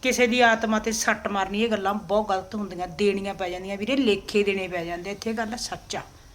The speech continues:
ਵੀ ਜਦੋਂ ਆਪਾਂ ਕਿਸੇ ਨੂੰ ਨਜਾਇਜ਼ ਤੰਗ ਕਰਾਂਗੇ ਨਾ, ਅਕਾਲ ਪੁਰਖ ਵਾਹਿਗੁਰੂ ਸਭ ਦੇਖ ਰਿਹਾ ਹੁੰਦਾ ਤੇ ਲੇਖੇ ਇੱਥੇ ਹੀ ਦੇਣੇ ਪੈ ਜਾਂਦੇ ਆ। ਡਰਿਆ ਕਰੋ ਉਸ ਅਕਾਲ ਪੁਰਖ ਵਾਹਿਗੁਰੂ ਤੋਂ। ਰੱਬ ਨਹੀਂ ਹੈਗੇ ਤੁਸੀਂ ਜਿਹੜੇ ਦੂਜਿਆਂ ਨੂੰ ਟਾਰਚ ਕਰਦੇ ਹੋ।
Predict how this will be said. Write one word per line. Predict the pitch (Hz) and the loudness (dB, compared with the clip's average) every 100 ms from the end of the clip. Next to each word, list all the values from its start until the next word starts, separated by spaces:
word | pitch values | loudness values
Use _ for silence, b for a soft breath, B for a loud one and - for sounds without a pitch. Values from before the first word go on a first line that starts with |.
| B B B - - - - 208 | B B B -20 -20 -20 -14 -8
ਵੀ | |
ਜਦੋਂ | 202 202 226 | 0 4 6
ਆਪਾਂ | 233 | 4
ਕਿਸੇ | 226 220 220 | 0 0 0
ਨੂੰ | 226 | 2
ਨਜਾਇਜ਼ | 220 202 196 202 | 4 4 2 2
ਤੰਗ | 202 190 | -2 -2
ਕਰਾਂਗੇ | 190 190 185 185 | -4 -2 -2 -6
ਨਾ, | 233 - | -8 -6
ਅਕਾਲ | 214 196 190 | 0 0 0
ਪੁਰਖ | 190 - | -4 -8
ਵਾਹਿਗੁਰੂ | 180 196 233 | -8 -6 -6
ਸਭ | 226 226 262 | -4 0 0
ਦੇਖ | 240 180 | 0 -4
ਰਿਹਾ | 170 175 | -2 -4
ਹੁੰਦਾ | 208 | -2
ਤੇ | 226 240 | -4 -2
ਲੇਖੇ | 202 190 - | -2 -4 -4
ਇੱਥੇ | 202 196 - | -4 -4 -6
ਹੀ | 214 | -6
ਦੇਣੇ | 196 185 | -4 -8
ਪੈ | 180 151 | -8 -10
ਜਾਂਦੇ | 147 143 147 147 | -10 -10 -10 -12
ਆ। | - B B 165 | -14 B B -6
ਡਰਿਆ | 160 185 190 | 2 6 6
ਕਰੋ | 214 247 254 | 6 4 4
ਉਸ | 240 - | 0 -4
ਅਕਾਲ | 214 208 190 | 0 2 2
ਪੁਰਖ | 175 185 - | 0 -8 -6
ਵਾਹਿਗੁਰੂ | 170 165 190 220 | -8 -6 -6 -6
ਤੋਂ। | 180 147 B B | -8 -12 B B
ਰੱਬ | 202 196 202 | 4 4 4
ਨਹੀਂ | 240 | 2
ਹੈਗੇ | 240 226 262 | 4 2 2
ਤੁਸੀਂ | 269 254 | -2 -2
ਜਿਹੜੇ | 240 254 | 0 0
ਦੂਜਿਆਂ | 226 208 214 | -2 0 0
ਨੂੰ | 214 | 2
ਟਾਰਚ | 214 190 - | 2 0 -2
ਕਰਦੇ | - 175 | -6 -6
ਹੋ। | 170 | -6